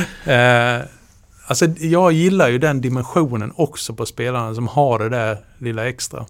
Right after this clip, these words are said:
Speaker 1: Mm.
Speaker 2: Och det kan man ju säga att i Calgary, vi kom ju second overall, alltså det året, eh,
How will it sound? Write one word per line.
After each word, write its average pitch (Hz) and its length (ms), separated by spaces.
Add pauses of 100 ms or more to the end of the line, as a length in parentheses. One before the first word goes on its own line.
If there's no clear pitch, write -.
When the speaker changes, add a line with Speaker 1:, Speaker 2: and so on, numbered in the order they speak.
(140)
Speaker 1:
Mm. 101 300 (140)
Speaker 2:
Och 131 120
det 156 140
kan 165 120
man 151 120
ju 120 60
säga 117 260
att 113 160 (260)
i 151 300 (460)
Calgary, 110 580 (600)
vi 131 80
kom 139 260
ju 120 80
second 120 500
overall, 117 600
alltså 110 240
det 113 180
året, 107 360
eh, 117 60